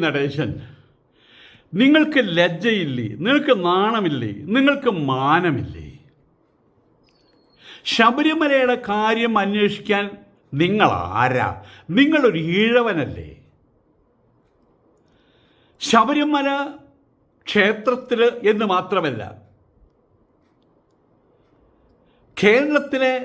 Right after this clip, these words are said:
നിങ്ങളുടെ എസ് എൻ ഡി പിക്കാരുടെ ഈഴവന്മാരുടെ ക്ഷേത്രമല്ലാത്ത ഒരു ക്ഷേത്രത്തിൻ്റെ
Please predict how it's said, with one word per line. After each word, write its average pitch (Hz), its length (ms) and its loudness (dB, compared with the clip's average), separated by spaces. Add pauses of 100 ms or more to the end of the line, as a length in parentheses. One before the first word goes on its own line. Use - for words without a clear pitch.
(1040)
നിങ്ങളുടെ 247 340 2 (100)
എസ് - 160 -4
എൻ 247 160 -2
ഡി 262 80 0 (140)
പിക്കാരുടെ 240 460 -2 (160)
ഈഴവന്മാരുടെ 254 840 2
ക്ഷേത്രമല്ലാത്ത 233 840 0 (100)
ഒരു 226 100 4 (100)
ക്ഷേത്രത്തിൻ്റെ 226 680 -2